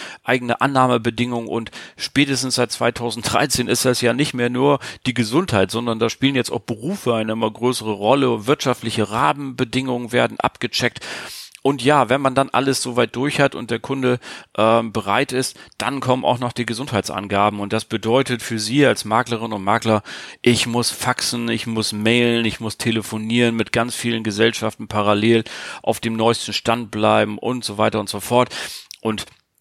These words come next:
mich immer wieder informieren, auch wenn das Geschäft vielleicht gar nicht zu meinem Tagesgeschäft gehört, sondern nur einige Male vorkommt.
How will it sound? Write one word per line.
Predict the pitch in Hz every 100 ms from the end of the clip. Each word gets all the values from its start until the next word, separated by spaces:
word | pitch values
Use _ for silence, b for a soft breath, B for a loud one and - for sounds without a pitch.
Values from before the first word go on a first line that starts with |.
| _ _ _ _ -
mich | 123 110
immer | 143 127 113
wieder | 123 120
informieren, | 127 - 107 117 131 117
auch | 113 117
wenn | 117
das | 113 -
Geschäft | 110 - 117 -
vielleicht | 113 107 -
gar | 107 120
nicht | 113 - _ _ _ _ -
zu | 107
meinem | 110 107
Tagesgeschäft | 104 135 131 - 107 - 107
gehört, | - 98 107
sondern | - 107 104 90
nur | 95 107 87
einige | 113 110 104
Male | 101 123 113
vorkommt. | - 104 98 113